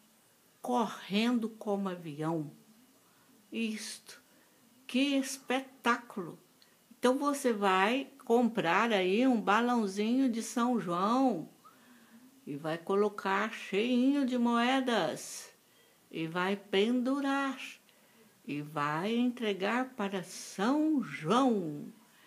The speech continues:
e vai dizer as seguintes palavras: "São João, que batizou Jesus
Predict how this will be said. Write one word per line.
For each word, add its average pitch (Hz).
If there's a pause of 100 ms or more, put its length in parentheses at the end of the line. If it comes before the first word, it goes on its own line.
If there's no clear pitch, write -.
(600)
e 165 (240)
vai 151
dizer 214
as 240
seguintes 233
palavras: 254 (560)
"São 294
João, 156 (1000)
que -
batizou 196
Jesus 165